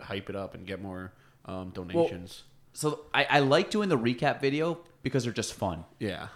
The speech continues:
Speaker 2: Like, I just think, 'cause the problem is, like, to take all the footage and minimize it down to, like, a three-minute video is impossible.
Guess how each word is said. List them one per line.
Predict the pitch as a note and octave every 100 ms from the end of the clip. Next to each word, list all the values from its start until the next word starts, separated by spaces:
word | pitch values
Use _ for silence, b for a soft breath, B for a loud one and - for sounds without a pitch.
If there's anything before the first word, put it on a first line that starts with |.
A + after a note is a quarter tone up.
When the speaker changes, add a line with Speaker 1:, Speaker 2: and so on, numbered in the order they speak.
| -
Speaker 2:
Like, | B2+ -
I | D3
just | D#3+
think, | G3+ -
'cause | D#3
the |
problem | D#3 F3+ F3+ C#3+
is, | B2
like, | A#2+
to | C3
take | - D3 D#3
all | C#3
the | B2+
footage | - A#2+ B2+ D#3+ -
and | B2 A2
minimize | B2+ C3+ C3 B2+
it | A2+
down | A2+ A#2
to, | C3+
like, | A#2
a | G#2+
three-minute | - A#2 A#2+ A#2+ F2
video | G2+ G#2+ C#3
is | G#2
impossible. | F2+ F2+ D#2+ - -